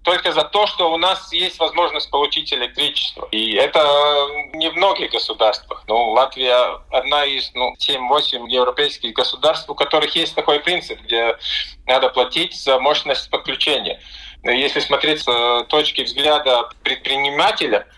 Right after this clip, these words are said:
тогда у него не хватает, э, только построить станцию и ждать, когда кто-то приедет зарядиться.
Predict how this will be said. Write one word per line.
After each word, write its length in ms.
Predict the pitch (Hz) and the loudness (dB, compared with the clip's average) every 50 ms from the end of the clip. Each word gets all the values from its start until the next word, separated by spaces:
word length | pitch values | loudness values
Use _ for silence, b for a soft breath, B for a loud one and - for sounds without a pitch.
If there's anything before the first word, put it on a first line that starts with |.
| b - | b -4
тогда 260 | - - - 143 143 | -4 0 2 4 4
у 80 | 151 156 | 4 2
него 240 | 160 160 160 165 170 | 2 2 2 2 2
не 140 | 165 170 165 | 0 -2 0
хватает, 600 | - 175 175 175 208 202 196 170 143 - - - | 0 0 2 2 2 2 2 2 0 -2 -4 -4
э, 280 | 127 120 117 117 113 - - | -2 0 0 -2 -4 -2 -2
только 360 | 139 127 - - 123 - - _ _ _ _ | -2 -2 0 -2 -4 -6 -6 _ _ _ _
построить 460 | - 127 - - 156 160 156 147 - - | -4 -4 -2 0 2 2 2 0 -2 -6
станцию 640 | - - 165 160 160 156 156 156 135 131 135 135 | -4 -2 0 0 0 -2 -2 -4 -4 -2 -4 -4
и 120 | - 147 135 | -4 -4 -4
ждать, 260 | 131 139 151 147 147 | 0 0 0 0 0
когда 320 | - - 135 123 - 143 135 | -2 -4 -6 -2 0 -2 -2
кто-то 380 | - - - 160 156 151 139 | 0 0 0 0 0 0 -2
приедет 520 | - - 135 131 131 143 151 147 147 - - | -4 -4 -4 -4 -2 -2 -2 -4 -6 -10 -4
зарядиться. 640 | - 127 127 139 139 - 202 220 208 - - - B | -2 -2 -2 -2 -2 -2 -4 -4 -2 -4 -4 -6 B